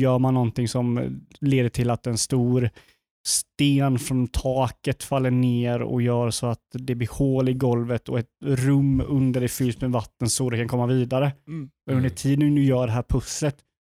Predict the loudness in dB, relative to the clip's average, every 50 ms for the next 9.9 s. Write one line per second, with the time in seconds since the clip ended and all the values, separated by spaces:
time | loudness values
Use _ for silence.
0 | _ -10 -8 -6 -6 -4 -2 0 0 0 2 0 0 0 -2 -4 -6 -8 -8 _
1 | _ -4 -4 -2 -2 -2 -2 -4 -4 -4 -4 -4 -2 -2 -2 -4 -4 -2 0 2
2 | 2 2 2 2 0 -2 -4 -8 _ _ -18 -18 -14 -12 -8 -6 -6 -4 -2 0
3 | 0 0 -2 -4 -6 -4 -2 0 2 2 2 2 0 0 -2 -4 -6 -6 -6 -4
4 | -2 0 0 2 2 0 0 -2 -4 -6 -6 -6 -6 -4 -4 -4 -4 -4 -4 -6
5 | -6 -4 -4 -4 -2 -4 -6 -6 _ -6 -6 -6 -8 _ -18 -10 -8 -6 -4 -4
6 | -4 -4 -4 -4 -4 -4 -6 -10 _ _ _ -6 -4 -2 -2 -2 0 0 0 0
7 | 0 0 0 0 0 2 2 2 2 2 0 -2 -4 -8 -8 -10 -12 -12 -6 -2
8 | 0 0 0 2 2 2 2 4 2 2 0 -2 -4 -6 -8 -12 -16 _ _ -4
9 | -2 0 2 2 2 2 2 2 2 2 0 0 -2 -2 -2 -2 -4